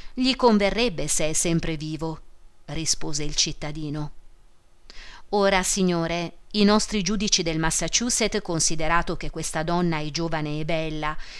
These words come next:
e fu senza dubbio tentata fortemente al peccato, come pure che con ogni probabilità suo marito giace in fondo all'oceano, non se la son sentita d'applicare nei suoi confronti la giusta legge in tutto il suo rigore.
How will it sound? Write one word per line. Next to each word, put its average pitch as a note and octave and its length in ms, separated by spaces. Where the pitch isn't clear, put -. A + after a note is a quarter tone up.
e A3 140
fu A#3+ 140
senza G3+ 360
dubbio F#3 340
tentata F3+ 520
fortemente E3+ 640
al D#3 140
peccato, D#3+ 720
come F#3 280
pure G3+ 300
che F3+ 140
con E3+ 200
ogni F#3 260
probabilità D#3+ 760
suo D#3+ 240
marito E3 420
giace D#3+ 380
in D#3+ 140
fondo F3+ 340
all'oceano, D#3+ 840
non A#3 180
se C4+ 140
la B3 120
son C4+ 200
sentita G3+ 640
d'applicare E3+ 600
nei D#3 180
suoi G3 260
confronti G3+ 580
la D#3 140
giusta F#3 340
legge E3+ 340
in D#3 200
tutto F#3 260
il D3+ 80
suo D#3 200
rigore. D3+ 600